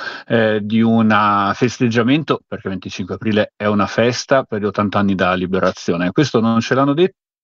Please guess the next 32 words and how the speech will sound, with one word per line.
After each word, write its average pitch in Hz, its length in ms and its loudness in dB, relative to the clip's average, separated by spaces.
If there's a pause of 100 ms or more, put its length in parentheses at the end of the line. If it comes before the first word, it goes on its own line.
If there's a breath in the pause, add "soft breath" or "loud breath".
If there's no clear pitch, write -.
(600 loud breath)
E 123 140 -4
se 131 140 0
mi 139 100 4
posso 143 300 -2
permettere, 160 800 0
secondo 123 340 0
me 151 220 2 (360 loud breath)
questa 120 280 0
vaghezza, 123 960 0
eh, 113 160 -12
che - 160 -6
mi 117 120 2
punge 123 760 2
è 110 240 0
una 110 200 -2
vaghezza 101 520 -2
abbastanza 98 640 -2
voluta, 113 400 -2
perché 98 280 -6
lascia 90 440 0
a 87 40 0
mano 92 500 0
liberissima 110 1040 2
per 101 160 -8
decidere 98 520 -2
che 95 120 -6
cosa 95 280 0
vada 92 260 0
bene 98 360 0
e 98 140 -2
che 101 140 -4
cosa 98 300 0